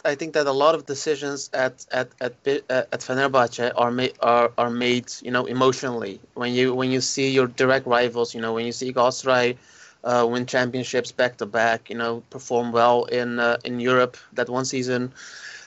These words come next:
and Beşiktaş, you know, win and win and win, then you get a little bit, you know, a little bit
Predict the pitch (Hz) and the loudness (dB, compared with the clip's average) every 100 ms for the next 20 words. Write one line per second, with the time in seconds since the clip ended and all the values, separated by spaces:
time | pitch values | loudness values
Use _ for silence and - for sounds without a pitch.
0 | - 123 117 127 - 143 127 - - 143 | -2 0 4 2 2 2 2 0 -4 -8
1 | 135 135 135 127 135 139 139 - 131 120 | -4 -2 -2 0 -2 -2 -4 -4 -2 -2
2 | 120 135 135 120 120 131 135 131 - _ | 0 0 0 -2 -2 0 0 -2 -8 _
3 | _ _ _ _ _ - - _ _ _ | _ _ _ _ _ -16 -16 _ _ _
4 | 160 139 135 151 139 131 135 - 131 131 | -16 0 2 2 2 2 2 2 2 2
5 | 123 123 - - 123 127 131 127 131 131 | 2 -2 -2 -12 -6 0 2 4 4 4
6 | 131 | 2